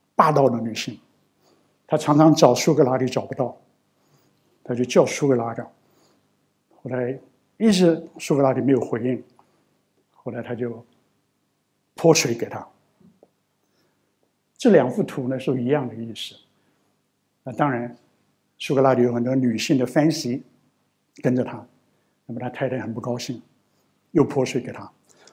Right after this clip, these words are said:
这个时候呢，苏格拉底呢就展现了他的幽默感。他说：“我就说嘛，打完雷以后啊，一定会下雨的。” <laughs> 他是用这种方式来表达他的。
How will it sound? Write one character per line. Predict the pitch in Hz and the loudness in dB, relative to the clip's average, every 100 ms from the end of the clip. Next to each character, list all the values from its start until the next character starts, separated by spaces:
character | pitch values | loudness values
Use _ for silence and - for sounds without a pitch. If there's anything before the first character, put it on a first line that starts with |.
| _ _ | _ _
这 | 220 | 8
个 | 170 | 8
时 | - | 8
候 | 139 | 4
呢， | 131 | 4
苏 | 127 - 160 | -2 -4 4
格 | 143 | 4
拉 | 127 | 4
底 | 123 | -2
呢 | 113 113 | -6 -12
就 | - | -10
展 | 127 - 127 107 | -8 0 0 0
现 | - 226 139 | 6 8 8
了 | 113 - | 2 -8
他 | 131 | -8
的 | 120 | -2
幽 | 135 | 0
默 | 143 131 | 0 -2
感。 | - - _ _ _ _ _ _ _ | -10 -20 _ _ _ _ _ _ _
他 | 160 | 2
说 | 196 | 6
：“我 | 185 120 | 6 4
就 | - 208 143 | 4 4 4
说 | - - 160 165 165 | 0 4 6 6 4
嘛， | 135 - _ _ _ _ _ _ _ _ _ _ _ _ _ _ _ | 0 -4 _ _ _ _ _ _ _ _ _ _ _ _ _ _ _
打 | - 139 | 0 4
完 | 135 165 | 6 6
雷 | 175 160 156 | 6 4 2
以 | 123 | 0
后 | 143 123 | -2 -4
啊， | 113 139 | -8 -2
一 | 175 | 4
定 | 180 | 4
会 | 151 | 2
下 | - 170 139 | 0 -2 -2
雨 | 113 104 | -8 -14
的。” | 110 - _ _ _ _ _ _ _ _ | -20 -20 _ _ _ _ _ _ _ _
<laughs> | - - 143 - - _ _ _ _ _ _ _ - | -4 -2 -6 -6 -20 _ _ _ _ _ _ _ -12
他 | - | -2
是 | 151 214 | 2 6
用 | 180 | 6
这 | 262 | 6
种 | 220 143 - | 6 4 -2
方 | - 156 | 0 0
式 | - 131 | 2 -2
来 | 127 | -2
表 | - 143 - | -2 -2 -2
达 | - - | -14 -14
他 | 123 | -14
的。 | 120 | -16